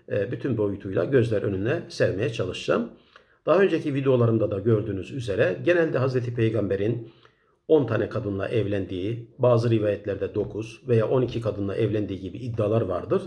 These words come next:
Yalnız ana hatlarıyla da sunduğum üzere Hazreti Peygamber'in on üç kadınla evlendiğini tespit ediyoruz, görüyoruz. Bu çok net, yani bunu hiç tartışmaya gerek yok.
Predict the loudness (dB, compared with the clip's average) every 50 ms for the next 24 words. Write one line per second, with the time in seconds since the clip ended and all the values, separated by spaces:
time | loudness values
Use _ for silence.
0 | -10 -16 -20 _ _ _ _ 2 2 2 4 4 4 4 2 2 -6 -12 -16 -18
1 | -8 -2 0 2 2 2 0 -4 -6 -6 -6 -6 -4 -4 -4 -4 -4 -4 -6 -6
2 | -8 -12 -4 0 0 2 2 2 0 -2 -4 -4 -4 -4 -2 0 0 2 0 0
3 | -2 -4 -12 -18 -20 -20 -12 -4 -2 0 0 0 -2 -2 -2 0 0 0 0 -2
4 | -2 -2 0 0 0 0 -2 -6 -12 -16 -20 _ _ 2 2 2 2 0 -2 -4
5 | -6 -6 -8 -6 -6 -6 -4 -4 -4 -4 -2 2 4 4 4 4 0 -4 -4 -4
6 | -2 -2 -2 -2 -4 -8 -4 -4 -4 -4 -4 -6 -8 -8 -8 -8 -8 -4 -4 -4
7 | -4 0 0 2 2 2 0 -4 -6 -8 -10 0 0 2 0 2 2 2 2 2
8 | 0 -2 -4 -4 -4 -4 -4 -2 -2 -2 -2 -2 2 2 2 2 2 -2 0 2
9 | 2 4 4 4 4 2 0 -4 -10 -10 -12 -14